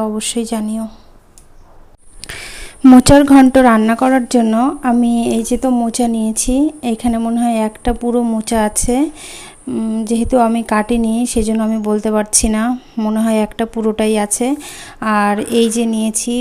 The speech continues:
গরম মশলা বেটে নিয়েছি, কাঁচা লঙ্কা পাঁচটা নিয়েছি, একটুখানি জিরে বেটে নিয়েছি, <clears throat> আর এই যে ডুমো ডুমো করে আলুগুলো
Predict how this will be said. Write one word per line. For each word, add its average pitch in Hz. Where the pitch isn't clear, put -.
গরম 214
মশলা 220
বেটে 214
নিয়েছি, 214
কাঁচা 214
লঙ্কা 214
পাঁচটা 208
নিয়েছি, 220
একটুখানি 254
জিরে 226
বেটে 226
নিয়েছি, 226
<clears throat> 240
আর 226
এই 220
যে 233
ডুমো 220
ডুমো 226
করে 233
আলুগুলো 220